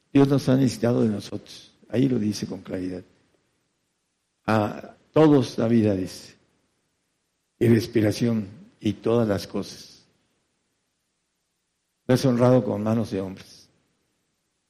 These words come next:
Si queremos honrarlo, necesitamos honrarlo de manera divina. Llegar a lo que el Señor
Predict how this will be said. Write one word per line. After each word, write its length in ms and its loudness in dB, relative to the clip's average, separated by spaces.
Si 80 -4
queremos 360 4
honrarlo, 600 2
necesitamos 560 -2
honrarlo 680 0
de 80 -12
manera 560 -2
divina. 440 4
Llegar 580 4
a 580 0
lo 180 2
que 120 4
el 100 6
Señor 640 0